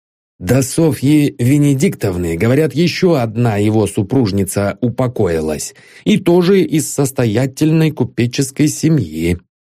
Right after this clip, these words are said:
А с покойницей, я слышал, он не очень-то ладил». Он поднял глаза на Ардашева и добавил: «Ох, и запутали вы меня, Клим Пантелеевич!» «Нет, Ефим Андреевич, наоборот.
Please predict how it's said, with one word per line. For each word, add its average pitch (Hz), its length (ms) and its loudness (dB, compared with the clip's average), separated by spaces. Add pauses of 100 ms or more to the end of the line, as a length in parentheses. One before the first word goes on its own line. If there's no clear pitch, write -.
(280)
А 123 80 0
с 123 60 -2
покойницей, 170 640 2
я 160 280 2
слышал, 156 560 0
он 143 280 2
не 175 80 2
очень-то 127 400 0
ладил». 87 420 -2 (640)
Он 101 200 2
поднял 98 340 2
глаза 101 380 0
на 98 160 0
Ардашева 101 400 -2
и 98 80 2
добавил: 98 480 -4 (880)
«Ох, 139 380 0
и 117 60 2
запутали 104 760 -2
вы 85 140 -2
меня, 90 240 -2
Клим 117 380 -2
Пантелеевич!» 120 1000 -2 (1000)
«Нет, 95 480 0
Ефим 160 360 0
Андреевич, 85 680 -2
наоборот. 120 760 0